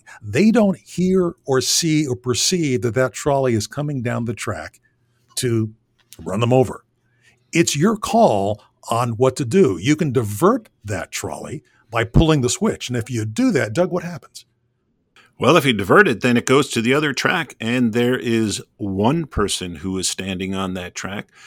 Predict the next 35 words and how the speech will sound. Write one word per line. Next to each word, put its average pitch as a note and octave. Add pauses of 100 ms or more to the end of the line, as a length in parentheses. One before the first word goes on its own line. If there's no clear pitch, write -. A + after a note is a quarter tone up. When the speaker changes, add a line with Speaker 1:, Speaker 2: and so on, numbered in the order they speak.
(160)
Speaker 2:
who B2
likewise A#2
can't C#3+
hear, D#3+
is F#2+
distracted, D#3+ (240)
and E2+
doesn't A#2+
know A#2+
what's G2+ (100)
coming. F2+ (400)
And F2+
if F#2
you F2+
turn B2
that B2+
switch, - (380)
then G#2
that G2
one A2+
person A2+
will G#2
be F#2+
killed. G2
Those F#2+
other G#2
four A2
persons F#2 (280)
would F#2+
be E2+
saved. - (720)
Speaker 1:
What F3
does B3+
that D3+
mean A#2+